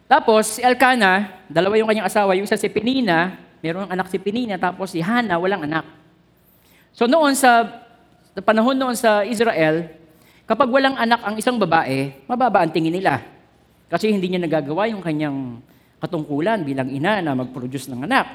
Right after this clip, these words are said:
So itong si Hannah, ay siyempre, lagi siyang binubuli ngayon ng kanyang karibal na merong anak. Lagi siyang binubuli. So nalulungkot siya at siya nag-pray kay Lord.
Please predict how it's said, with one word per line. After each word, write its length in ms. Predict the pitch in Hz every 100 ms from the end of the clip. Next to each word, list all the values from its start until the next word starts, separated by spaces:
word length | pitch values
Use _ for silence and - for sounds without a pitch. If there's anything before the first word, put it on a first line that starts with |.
| - _ _ _ _ _ -
So 160 | 269
itong 160 | 339 294
si 80 | 285
Hannah, 640 | 320 349 226 196 208 - - _ _ _
ay 160 | 240 254
siyempre, 400 | 302 294 226 233
lagi 160 | 294
siyang 200 | 294 247
binubuli 520 | 220 214 165 196 180
ngayon 240 | 214 285 226
ng 140 | 175 156 156 147 135 _ _
kanyang 240 | 165 185
karibal 560 | 185 202 185 165 156 165 160 - - _ -
na 80 | 180
merong 320 | 214 202 190
anak. 400 | 247 247 - - 160
Lagi 160 | 165
siyang 160 | 185 151
binubuli. 560 | 160 139 214 233 139 117 _ -
So 80 | 269
nalulungkot 480 | 359 359 294 233
siya 320 | - 226 233 196
at 160 | -
siya 240 | - 202 165
nag-pray 240 | 185 175
kay 160 | 170 139
Lord. 320 | 151 139